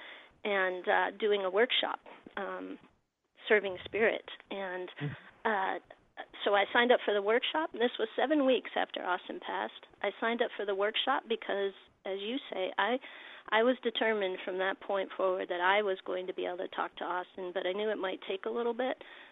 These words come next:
Speaker 1: So in the meantime, I needed a medium to answer these questions.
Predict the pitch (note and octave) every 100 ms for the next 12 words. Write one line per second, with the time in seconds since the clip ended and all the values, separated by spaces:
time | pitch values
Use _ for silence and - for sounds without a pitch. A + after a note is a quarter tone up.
0 | - A3 G3 G3+ A3 A#3+ B3+ A#3+ B3 B3
1 | F#3+ F#3+ F#3+ F#3+ F#3 F#3 F3+ F3+ F#3 F3+
2 | - G3 F3+ F#3 - F#3+ - - E3+ -
3 | E3 E3+